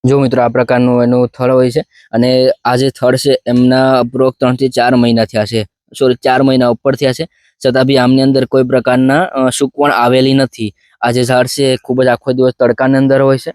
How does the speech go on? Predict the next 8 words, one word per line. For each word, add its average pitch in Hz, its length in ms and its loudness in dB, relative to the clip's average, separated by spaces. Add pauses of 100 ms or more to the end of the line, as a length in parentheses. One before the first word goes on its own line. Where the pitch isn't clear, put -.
અને 117 220 -4 (340)
આખું 123 320 -2
એમનું 127 360 2
આ, 117 280 0 (340)
અ, 120 60 -4 (100)
લાંબુ 123 300 0
થડ 120 300 0
છે 104 180 -2